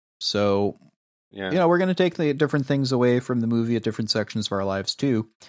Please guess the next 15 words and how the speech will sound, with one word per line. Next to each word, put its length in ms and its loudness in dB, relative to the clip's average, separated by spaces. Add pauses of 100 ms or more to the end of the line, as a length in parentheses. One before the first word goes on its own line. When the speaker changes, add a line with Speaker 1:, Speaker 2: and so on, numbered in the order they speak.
(800)
Speaker 1:
I 520 8
Speaker 2:
Oh. 140 -10 (600)
Speaker 1:
am 220 0
super 360 -2
glad 520 2 (320)
that 120 0
I've 140 0
seen 220 -2
this 220 -6
movie. 300 -4
Special 600 2
note, 320 -2
though, 220 -6 (380)
Tim 200 2
Curry 500 2